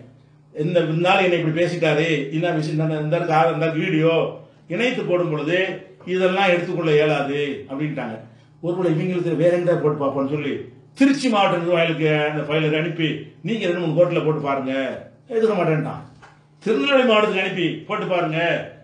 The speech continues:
இப்படின்னு சொல்லி பல மாவட்டங்களுக்கு அனுப்பி இந்த ஃபைல் பண்ண போனா, ஃபைல்ல முத ஃபைல் ஆகவே இல்ல. நீ போட்டா என்னன்னு நீ கேக்குற. நாங்க அதை அனுபவிச்சு பார்த்த பிறகு இது வந்து, இதான் சட்டத்தின் நிலைமை.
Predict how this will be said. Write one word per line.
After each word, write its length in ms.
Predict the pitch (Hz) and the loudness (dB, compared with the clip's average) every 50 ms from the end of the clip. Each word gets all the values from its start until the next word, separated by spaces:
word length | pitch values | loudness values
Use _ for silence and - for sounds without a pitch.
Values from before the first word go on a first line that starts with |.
| _ _ _ _ - | _ _ _ _ -8
இப்படின்னு 500 | 156 170 170 156 240 254 262 247 233 214 | -6 -6 -4 -2 0 0 0 2 0 0
சொல்லி 300 | 156 202 202 202 190 196 | -2 -2 -2 -2 -2 -2
பல 460 | 190 190 - - 151 160 - 220 220 214 | -2 -2 -2 0 2 4 6 6 4 4
மாவட்டங்களுக்கு 760 | 196 196 208 220 226 226 - 226 208 196 196 190 185 170 175 | 4 2 0 0 0 -2 -2 -4 -6 -6 -6 -6 -4 -2 -2
அனுப்பி 640 | 165 165 175 175 156 - 135 139 147 160 202 262 247 | -2 -2 -4 -6 -8 -8 -8 -6 -4 -4 -4 -4 -4
இந்த 360 | 226 196 196 185 175 - 135 | -2 0 2 2 2 2 0
ஃபைல் 300 | 143 170 208 226 - - | -2 0 0 0 0 -2
பண்ண 200 | 175 180 170 170 | -2 -2 -2 -2
போனா, 680 | 160 151 147 147 139 135 131 139 175 226 269 - - - - - - _ _ _ _ - - | -4 -4 -4 -4 -4 -2 -2 0 0 0 0 -2 -4 -8 -14 -20 -20 _ _ _ _ -6 -2
ஃபைல்ல 320 | 175 - 220 226 226 233 | 0 0 2 2 2 0
முத 240 | 214 208 214 - - - | 0 2 2 0 0 2
ஃபைல் 180 | 175 185 214 214 | 2 2 4 4
ஆகவே 460 | 190 185 190 233 233 247 254 240 240 | 4 4 4 4 4 6 6 4 4
இல்ல. 460 | 226 220 208 202 175 151 - - - - - - _ _ _ _ _ - | 2 0 0 0 0 0 -2 -6 -10 -16 -20 -20 _ _ _ _ _ -14
நீ 80 | 233 | -14
போட்டா 320 | 208 156 220 240 233 - 233 | -6 -2 0 0 2 2 2
என்னன்னு 220 | 214 202 208 220 | 2 2 0 -2
நீ 100 | 220 208 | -2 -2
கேக்குற. 360 | 185 180 180 160 156 143 - - - - - - _ _ _ - - - - | 0 0 0 0 0 -2 -4 -6 -10 -14 -20 -20 _ _ _ -20 -20 -20 -12
நாங்க 420 | 156 151 170 202 226 240 233 226 208 | -6 -4 0 0 2 2 2 2 2
அதை 100 | 185 165 | 2 0
அனுபவிச்சு 440 | 175 226 247 254 254 247 - - - | 0 -2 -2 -2 -2 -2 -4 -4 -2
பார்த்த 260 | 202 196 185 - 190 | 0 0 0 0 0
பிறகு 440 | 156 170 170 160 160 226 269 269 233 | -2 0 0 0 0 0 -2 -2 -4
இது 160 | 196 190 185 | -4 -4 -2
வந்து, 220 | 180 180 180 208 208 202 190 185 185 175 170 170 165 151 151 - - - | -2 -2 -2 -4 -4 -4 -2 -2 0 0 0 0 -2 -2 -4 -6 -8 -6
இதான் 240 | 156 156 190 202 202 | -4 0 0 0 0
சட்டத்தின் 440 | 190 175 170 160 180 175 - - | 0 0 0 2 2 2 2 2
நிலைமை. 720 | 165 165 165 170 165 156 156 160 170 156 135 - - - | 2 2 4 4 4 4 4 4 4 2 0 -2 -4 -8